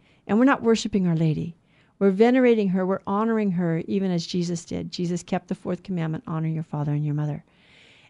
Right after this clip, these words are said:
And so we pray for world peace. We sacrifice. At Fatima, Our Lady, she was telling us some things we'd forgotten. Pray and sacrifice. You can't live in this world as if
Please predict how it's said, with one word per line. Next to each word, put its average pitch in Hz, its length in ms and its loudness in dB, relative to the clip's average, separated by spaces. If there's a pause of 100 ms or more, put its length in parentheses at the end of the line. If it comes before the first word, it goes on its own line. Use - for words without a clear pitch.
(120)
And 196 120 0
so 208 160 4
we 208 220 0
pray 294 560 0
for 254 140 -4
world 202 320 0
peace. 170 360 -6
We 208 100 2
sacrifice. 214 800 -2 (340)
At 262 180 4
Fatima, 294 440 6
Our 226 180 6
Lady, 226 540 4
she - 240 -4
was 220 180 0
telling 285 400 2
us 214 80 0
some 208 160 -2
things 202 240 0
we'd 214 160 -2
forgotten. 202 640 -2 (640)
Pray 294 340 6
and 302 160 4
sacrifice. 233 800 0 (320)
You 269 200 8
can't 311 520 0
live 240 320 6
in 277 140 6
this 233 240 4
world 240 400 6
as 208 180 4
if 220 220 4